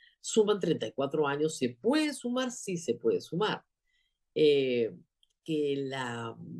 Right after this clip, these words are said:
Fiscalía tenga éxito consiguiendo una condena de treinta y cuatro años, eso sí,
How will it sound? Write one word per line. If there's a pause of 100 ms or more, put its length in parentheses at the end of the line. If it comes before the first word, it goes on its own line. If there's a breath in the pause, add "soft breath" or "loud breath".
(160)
Fiscalía
tenga
éxito
consiguiendo
una
condena
de
treinta
y
cuatro
años,
eso
sí,